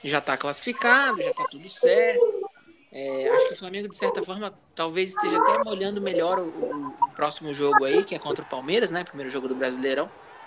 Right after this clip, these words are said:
É, do que esse jogo em si, porque esse jogo não tava valendo nada.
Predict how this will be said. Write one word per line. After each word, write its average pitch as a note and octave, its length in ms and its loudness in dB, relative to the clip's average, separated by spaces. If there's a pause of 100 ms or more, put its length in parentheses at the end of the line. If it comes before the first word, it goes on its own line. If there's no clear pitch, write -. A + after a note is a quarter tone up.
(680)
É, B2+ 400 4
do D#3 180 -2
que A#3 160 0
esse B3+ 180 2
jogo C#4+ 200 6
em D#4+ 80 -2
si, D#4+ 220 2
porque - 160 -2
esse F#4+ 180 0
jogo F4 140 2
não F4 60 0
tava F4 180 4
valendo F4+ 240 2
nada. F3+ 220 2